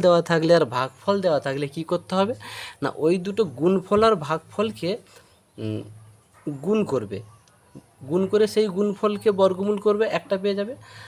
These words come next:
আবার ওই গুণফল আর ভাগফলকে ভাগ করবে। ভাগ করলে দেখবে, আহ, ওই ভাগফলকে আবার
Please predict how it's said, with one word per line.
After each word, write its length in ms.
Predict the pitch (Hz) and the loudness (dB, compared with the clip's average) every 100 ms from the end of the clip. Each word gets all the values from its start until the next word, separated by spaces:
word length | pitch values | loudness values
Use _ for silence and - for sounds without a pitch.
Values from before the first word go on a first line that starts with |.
| - | -6
আবার 200 | 147 196 214 | 2 4 4
ওই 80 | 180 143 | 0 0
গুণফল 380 | 196 196 214 220 | 0 0 0 2
আর 100 | 220 | 2
ভাগফলকে 560 | 165 190 190 240 220 170 | 0 -4 -2 -2 -2 -4
ভাগ 200 | 127 147 190 | -4 -6 -8
করবে। 320 | - 120 101 98 _ _ _ _ _ _ _ _ | -4 -4 -4 -12 _ _ _ _ _ _ _ _
ভাগ 160 | 139 143 | -8 -6
করলে 280 | 180 190 240 359 _ _ _ | -4 0 0 -4 _ _ _
দেখবে, 340 | 127 196 147 180 | -2 0 0 -4
আহ, 600 | - - _ - 110 - - _ _ - | -6 -20 _ -8 -8 -8 -16 _ _ -4
ওই 100 | 180 | -2
ভাগফলকে 600 | 143 165 170 - 214 214 | -2 -6 -4 0 0 2
আবার 220 | 190 180 | 2 2